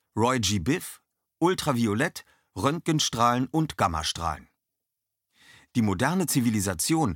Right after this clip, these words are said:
hat sich jeden dieser Frequenzbereiche für zahllose Zwecke in Haushalt und Industrie zunutze gemacht, weshalb sie uns allen heute vertraut sind.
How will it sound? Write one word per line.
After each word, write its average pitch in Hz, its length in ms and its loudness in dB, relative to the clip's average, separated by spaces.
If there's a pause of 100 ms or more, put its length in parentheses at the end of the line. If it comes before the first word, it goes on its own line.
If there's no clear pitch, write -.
(140)
hat 113 140 -4
sich - 200 -4
jeden 170 300 0
dieser 139 220 2
Frequenzbereiche 101 920 -2
für 85 180 -8
zahllose 127 600 0
Zwecke 120 440 -4
in 82 260 -8
Haushalt 131 480 -2
und 95 160 -10
Industrie 95 500 -2
zunutze 92 480 -2
gemacht, 78 380 -6 (400)
weshalb 85 380 -2
sie 117 80 0
uns 139 240 -2
allen 87 400 -2
heute 95 240 -6
vertraut - 480 -8
sind. 67 280 -10